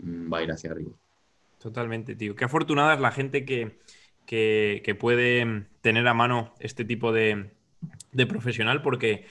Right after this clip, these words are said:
Speaker 2: yo creo que todos los jugadores que sean capaces de implementarlo en el campo de fútbol, en este caso, van a ser capaces de implementarlo en, en su vida y en su día a día. Porque estas situaciones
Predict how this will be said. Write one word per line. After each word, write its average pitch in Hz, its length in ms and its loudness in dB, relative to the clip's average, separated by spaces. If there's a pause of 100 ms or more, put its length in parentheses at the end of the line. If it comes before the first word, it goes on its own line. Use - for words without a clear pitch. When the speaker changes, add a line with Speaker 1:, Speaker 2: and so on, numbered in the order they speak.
(320)
Speaker 2:
yo 127 160 4
creo 147 160 4
que 139 100 0
todos 147 260 2
los 160 140 0
jugadores 117 460 2
que - 100 -4
sean 131 180 -2
capaces 117 420 -2
de 113 60 -4
implementarlo 110 720 2
en 120 60 4
el 113 140 0
campo 113 280 2
de 107 200 4
fútbol, 135 340 2
en 117 100 0
este 110 220 -4
caso, 139 280 -2 (280)
van 123 180 2
a 135 60 4
ser 131 140 0
capaces 135 380 2
de 131 80 -2
implementarlo 117 640 2
en, 113 240 -2
en 107 160 -4
su 110 140 -2
vida 120 340 4
y 117 80 0
en 107 80 -2
su 110 140 -2
día 113 160 4
a - 20 2
día. 107 240 0 (320)
Porque 110 280 2
estas 131 260 2
situaciones 143 720 2